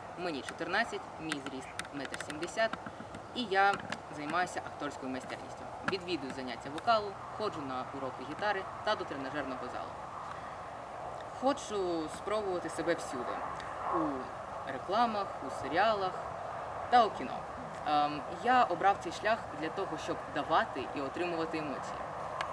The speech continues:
До речі, також в мене є собака і кішка. Собаці зараз вісім років, а кішці нещодавно виповнився один. Вони кожен день б'ються. А, як це відбувається?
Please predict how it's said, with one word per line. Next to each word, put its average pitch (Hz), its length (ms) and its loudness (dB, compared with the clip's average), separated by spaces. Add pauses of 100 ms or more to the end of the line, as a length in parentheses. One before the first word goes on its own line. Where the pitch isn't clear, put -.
(140)
До 185 60 6
речі, 170 320 4 (380)
також 208 300 6
в 180 40 -2
мене 180 220 2
є 160 280 0 (360)
собака 180 520 6
і 190 200 0
кішка. - 600 -4 (360)
Собаці 180 520 8
зараз 139 440 0
вісім - 260 -2
років, 240 300 2 (180)
а 139 400 6 (220)
кішці 233 400 -4
нещодавно 180 640 2 (100)
виповнився 156 680 -2
один. 147 220 -2 (680)
Вони 202 300 4 (300)
кожен 151 360 6
день 156 240 4 (100)
б'ються. 120 360 -4 (340)
А, 139 340 6
як 202 140 4
це 226 100 -4
відбувається? 214 540 6